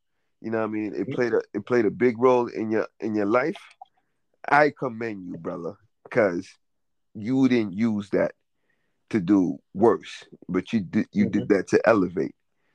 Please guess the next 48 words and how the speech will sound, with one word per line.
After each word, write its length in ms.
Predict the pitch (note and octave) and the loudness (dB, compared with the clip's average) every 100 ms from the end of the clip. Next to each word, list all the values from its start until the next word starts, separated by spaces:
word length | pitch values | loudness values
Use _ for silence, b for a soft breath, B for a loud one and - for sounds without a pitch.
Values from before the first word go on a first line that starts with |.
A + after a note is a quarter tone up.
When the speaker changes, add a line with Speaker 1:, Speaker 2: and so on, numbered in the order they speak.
| _ _ - | _ _ -2
Speaker 1:
You 100 | F#2 | 0
know 60 | |
what 60 | E2+ | 0
I 40 | |
mean? 280 | F2 F2 E2+ | -2 -2 -4
Speaker 2:
Mm-hmm. 160 | G#2 A2 | -2 0
Speaker 1:
And 180 | G#2+ G#2 | 0 -4
you, 60 | - _ | -12 _
and 220 | B2 B2+ | 2 4
you, 120 | D3 - - | 2 0 0
and 200 | A#2+ B2 | 2 6
you 100 | D3 | 4
accomplishing 580 | C#3 D3+ D3+ D3+ - A#2 | 4 -2 -4 -8 -8 -2
all 200 | B2+ B2+ | 0 0
this 340 | A#2+ B2+ - | 0 -4 -6
knowing 360 | G2 A2 G#2+ G2+ | -4 -2 -2 -2
that 200 | F2 - | -4 -4
you 120 | G2 | -10
didn't 180 | F#2+ - | -6 -6
have 100 | - F2 | -6 -10
a 40 | |
man 320 | F#2 F#2 E2+ | -14 -12 -12
to 120 | C2+ C2+ | -12 -14
raise 320 | F2+ F#2+ - | -10 -10 -10
you. 120 | - - B B B _ | -20 -20 B B B _
And, 220 | - G2+ - _ B2 | 2 2 0 _ 4
and 120 | C#3+ | 6
I'm 140 | C#3+ | 4
proud 260 | C3 C#3+ A#2 | 4 4 4
of 60 | |
you, 160 | G2 E2+ _ _ _ _ _ _ _ _ | -2 -10 _ _ _ _ _ _ _ _
'cause 180 | B2 A#2 | -6 -4
men 280 | D3 C#3 | -4 0
like 180 | C#3 C3+ | 0 0
Speaker 2:
Mm-hmm. 80 | D#3 | -2
Speaker 1:
you, 220 | C#3 C3 - _ | -6 -8 -12 _
they 180 | F#2+ C3 | -4 -2
don't 220 | B2+ A#2+ | -2 -2
make 200 | B2+ A#2+ _ _ _ _ | -6 -6 _ _ _ _
men 280 | A2+ A#2+ A#2 | -8 -6 -4
like 180 | A2 - | -6 -6
you 180 | A2+ G#2 _ - | -10 -12 _ 0
often. 480 | A#2+ - - D2 - _ _ _ _ _ _ _ _ _ _ _ | 0 0 -12 -14 -16 _ _ _ _ _ _ _ _ _ _ _
So 120 | - | -4
the 100 | A2+ | -4
things 280 | G2+ C#3 B2 | 0 0 0
you're 80 | B2 | -2
doing, 220 | B2 A#2+ | 0 0